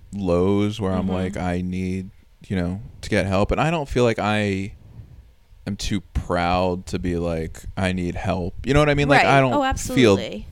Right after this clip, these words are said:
Speaker 1: that way. I just don't, um, yeah, I don't, I just don't know if I have those sort of emotions or,
Speaker 2: Yeah.
Speaker 1: you know,
Speaker 2: You
Speaker 1: that
Speaker 2: don't
Speaker 1: type of anxiety.
Speaker 2: Right. Like, you don't feel like you're struggling
Speaker 1: Yeah, exactly.
Speaker 2: ever, so it's not like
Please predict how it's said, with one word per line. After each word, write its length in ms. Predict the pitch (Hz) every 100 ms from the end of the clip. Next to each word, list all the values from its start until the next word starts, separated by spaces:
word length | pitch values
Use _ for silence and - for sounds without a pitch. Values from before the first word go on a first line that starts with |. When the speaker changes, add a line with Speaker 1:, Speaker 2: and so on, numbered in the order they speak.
| - - -
Speaker 1:
that 260 | 95 107 104
way. 140 | 92
I 100 | 98
just 320 | 98 - -
don't, 420 | 101 95 90 90 -
um, 500 | 92 87 85 82 92 104 - - - _ - _ _ _ _ _ _ _ -
yeah, 260 | 117 170 110
I 40 |
don't, 140 | 123 95
I 100 | 117
just 160 | 120
don't 140 | 110 107
know 100 | 107
if 100 | 98
I 100 | 95
have 320 | 98 95 95
those 280 | 90 92 95
sort 320 | - 95 90
of 420 | 90 - - - - _ _ _ _ _ _ - _ -
emotions 600 | 95 95 - 90 90 90
or, 180 | 90
Speaker 2:
Yeah. 280 | 87 - - 220 - - - - - -
Speaker 1:
you 80 | 87
know, 180 | 85 - - - - - -
Speaker 2:
You 120 | 220
Speaker 1:
that 60 | 208
Speaker 2:
don't 80 | -
Speaker 1:
type 280 | 120 107
of 100 | 101
anxiety. 720 | 95 92 92 85 87 85 85 92
Speaker 2:
Right. 280 | 165 - -
Like, 160 | 208 220
you 60 |
don't 200 | 214 208
feel 120 | 233 202
like 120 | 185
you're 100 | 175
struggling 840 | 175 - - 170 165 165 - - -
Speaker 1:
Yeah, 180 | 131 101
exactly. 460 | 92 87 - 87
Speaker 2:
ever, 100 | 175
so 260 | - 196 175
it's 220 | 175 -
not 240 | 180 170 -
like 280 | 165 165